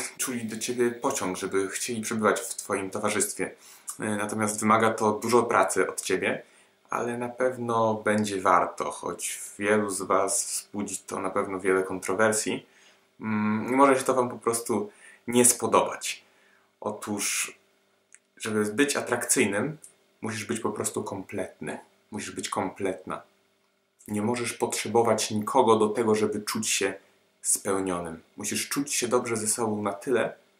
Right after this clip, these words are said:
że nie potrzebujesz zupełnie, mm, nikogo innego.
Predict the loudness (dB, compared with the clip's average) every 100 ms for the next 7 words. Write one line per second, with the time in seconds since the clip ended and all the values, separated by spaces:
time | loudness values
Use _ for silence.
0 | _ _ _ -4 0 -2 -2 -2 -2 -2
1 | 0 2 0 -4 -10 _ _ -4 -4 0
2 | 0 2 0 -2 -6 -20 _ -4 -4 -4
3 | -10 -4 -2 0 0 0 0 -2 -2 -2
4 | -8